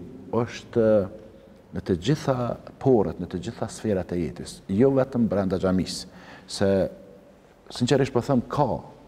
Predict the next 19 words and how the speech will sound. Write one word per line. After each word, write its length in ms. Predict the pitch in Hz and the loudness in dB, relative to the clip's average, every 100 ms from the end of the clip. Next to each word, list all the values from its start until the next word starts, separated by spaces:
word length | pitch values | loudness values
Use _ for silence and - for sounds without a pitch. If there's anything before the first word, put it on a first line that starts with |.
| - - | -8 4
njerëz 540 | 107 110 98 117 - - - - - | 6 6 6 2 -4 -14 -20 -20 -14
që 120 | - - | -12 0
kanë 280 | 135 127 123 | 2 4 4
një 100 | 110 | 6
lloj, 180 | 123 110 - - | 4 4 0 -10
nëse 200 | 92 104 | -8 -2
kam 160 | 113 98 | 0 0
drejt 240 | 107 101 | 0 0
me 80 | 101 | -4
thonë, 400 | - 107 92 - - - - - | -2 -2 -2 -8 -20 -20 -12 -6
alergjia 680 | 95 95 92 82 101 113 104 | -2 0 0 0 2 6 6
apo 160 | 87 98 | 4 0
një 140 | 98 | 2
lloj 100 | 101 | 2
fobie 640 | 98 - 87 113 110 87 71 - | 0 0 2 4 4 4 0 -6
prej 220 | 101 107 92 - | 2 2 2 -2
islamit 500 | 101 - 107 95 90 | -6 2 4 4 0
të 60 | 95 | -4
muslimanëve, 480 | 90 98 135 151 | -2 0 2 0